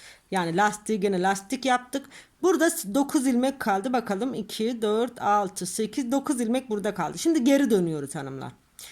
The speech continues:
Şimdi boyun, e, boyun kısmında, yani üst kısımda, e, orayı ayarlayacağız. Hani arkayı kesmiştik ya farklı şekilde.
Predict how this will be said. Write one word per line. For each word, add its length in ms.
Şimdi 340
boyun, 540
e, 500
boyun 280
kısmında, 520
yani 260
üst 240
kısımda, 680
e, 40
orayı 340
ayarlayacağız. 600
Hani 120
arkayı 480
kesmiştik 640
ya 80
farklı 320
şekilde. 440